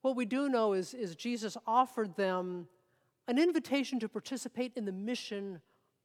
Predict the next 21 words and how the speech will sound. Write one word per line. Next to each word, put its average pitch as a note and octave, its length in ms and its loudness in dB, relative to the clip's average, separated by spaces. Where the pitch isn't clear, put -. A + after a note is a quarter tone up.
of G3 200 -6
God, D#3+ 520 0
to A#3+ 160 -6
be G#3+ 240 -2
part C#4+ 240 -2
of C4+ 120 2
something A3+ 440 -4
so - 460 -6
much C4+ 320 -2
bigger G3 260 0
than F3+ 180 -2
themselves. E3 840 -4
He A#3+ 220 -2
offered B3+ 360 2
them A3+ 180 0
an G#3+ 100 0
opportunity G#3 760 -2
to G#3+ 160 -8
expand A#3+ 760 -4
their A3 240 2
world F#3+ 640 0